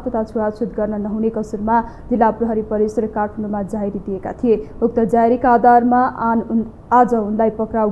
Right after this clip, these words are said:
गरिएको प्रहरीले जनाएको छ। अधिवक्ता पाण्डेलाई पक्राउ गर्न माग गर्दै प्रहरी कार्यालय टेकु घेराउ गर्न पुगेका तामाङ कलाकार सहितका अट्ठाइस जनालाई प्रहरीले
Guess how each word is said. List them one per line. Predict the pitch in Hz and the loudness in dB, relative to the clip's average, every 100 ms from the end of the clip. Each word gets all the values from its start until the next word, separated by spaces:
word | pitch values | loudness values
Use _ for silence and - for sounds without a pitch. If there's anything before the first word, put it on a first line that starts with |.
| 170 | -2
गरिएको | 208 220 220 208 | -2 -2 -2 -4
प्रहरीले | 220 202 214 208 | -4 -4 -2 -2
जनाएको | 214 208 202 208 | -2 -4 -4 -6
छ। | 269 | -4
अधिवक्ता | 330 247 226 226 226 | -4 -2 -4 -4 -6
पाण्डेलाई | 214 208 202 214 233 240 - - | -4 -6 -4 2 4 4 2 -6
पक्राउ | 240 240 254 226 | -2 2 2 2
गर्न | 226 226 220 | 0 -2 -2
माग | 220 208 | -4 -4
गर्दै | 220 220 226 | -2 0 -2
प्रहरी | - 220 214 214 | -2 -4 -2 -2
कार्यालय | 214 214 208 208 | -4 -4 -4 -2
टेकु | 220 220 214 | -4 -4 -6
घेराउ | 185 214 202 | -4 -4 -4
गर्न | 202 202 | -6 -8
पुगेका | 208 208 208 202 | -8 -8 -6 -8
तामाङ | 214 208 226 240 240 - - | -6 -4 0 -2 -4 -14 -2
कलाकार | 233 226 226 226 214 | 2 2 0 -2 -2
सहितका | 214 214 220 208 | -6 -6 -6 -6
अट्ठाइस | 208 226 226 226 | -4 -4 -4 -6
जनालाई | 208 196 196 - | -8 -6 -8 -8
प्रहरीले | 202 185 202 | -8 -2 -2